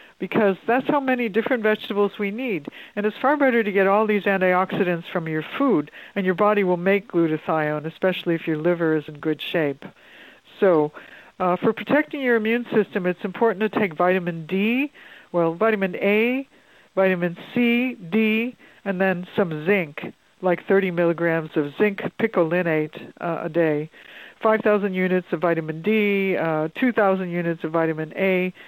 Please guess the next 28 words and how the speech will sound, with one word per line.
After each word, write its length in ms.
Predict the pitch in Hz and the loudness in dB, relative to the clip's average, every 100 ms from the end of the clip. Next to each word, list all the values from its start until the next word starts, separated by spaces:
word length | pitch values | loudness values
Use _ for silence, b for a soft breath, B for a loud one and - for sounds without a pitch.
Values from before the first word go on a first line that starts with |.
| B B | B B
and 120 | 196 | -2
at 60 | 185 | 0
least, 360 | 233 - - | 0 -2 0
uh, 40 | 202 | 2
uh, 480 | 185 - 175 165 | 2 2 0 0
half 240 | 170 196 196 | 0 0 0
a 80 | 175 | -2
gram 380 | 190 180 180 | 0 0 0
to 140 | 180 170 | -2 -6
two 260 | - 226 | -2 0
or 100 | 190 | 2
three 220 | 160 208 196 | 0 -2 -2
grams 400 | 180 170 160 165 | 0 0 0 -6
of 80 | |
vitamin 420 | 156 165 156 151 151 - | -2 -2 -4 -10 -12 -4
C. 300 | 254 175 147 B B B | -2 -2 -6 B B B
If 100 | 202 | -2
you 100 | 208 | 0
do 180 | 208 277 | 2 4
that 200 | 269 240 | 4 4
daily, 360 | 226 269 285 208 | 4 4 4 2
you're 100 | 196 | 0
probably 320 | 254 247 226 | 0 0 2
not 160 | 196 202 | 0 0
gonna 180 | 190 | 0
ever 280 | 160 190 196 | 0 0 0
get 240 | 160 165 - | 2 0 2
covid 540 | 196 240 214 151 | 2 4 4 0